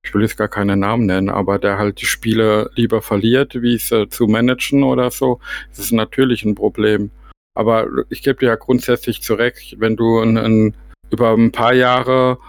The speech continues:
konstanten, überdurchschnittlichen Quarterback hast,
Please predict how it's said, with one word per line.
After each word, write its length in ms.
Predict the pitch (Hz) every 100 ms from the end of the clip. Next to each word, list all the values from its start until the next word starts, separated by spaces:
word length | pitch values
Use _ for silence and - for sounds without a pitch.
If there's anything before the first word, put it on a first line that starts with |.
| - _
konstanten, 800 | - 131 131 - 123 123 - 123
überdurchschnittlichen 960 | 127 123 120 123 120 - 117 - 110 110
Quarterback 720 | 110 117 127 127 139 143 -
hast, 560 | 123 131 135 - -